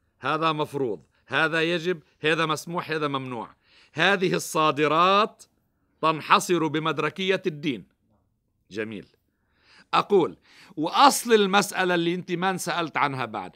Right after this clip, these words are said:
هل يجب عليك الإيمان بالدين نفسه؟ هذا مش من واجب وممنوع ومسموح؟ إذن يجب عليك الإيمان بالدين، هذا من الواجبات".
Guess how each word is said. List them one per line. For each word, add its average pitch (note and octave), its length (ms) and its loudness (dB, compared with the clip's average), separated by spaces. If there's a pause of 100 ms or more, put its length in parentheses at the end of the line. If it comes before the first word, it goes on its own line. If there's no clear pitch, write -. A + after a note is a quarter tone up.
(120)
هل E3 280 0
يجب C#3+ 440 0
عليك A#2+ 600 0
الإيمان A2+ 640 -8
بالدين B2+ 520 -12
نفسه؟ D3 520 -6 (1500)
هذا D3+ 180 0
مش C3+ 160 -8
من C3+ 140 -6
واجب D#3+ 500 2 (480)
وممنوع C#3+ 640 -2 (100)
ومسموح؟ C#3 680 -4 (380)
إذن E3+ 200 0
يجب G3 480 6
عليك F#3+ 500 6
الإيمان F#3 760 2
بالدين، D#3+ 600 -2 (1500)
هذا A#3 360 6
من D4 220 4
الواجبات". F#3 920 6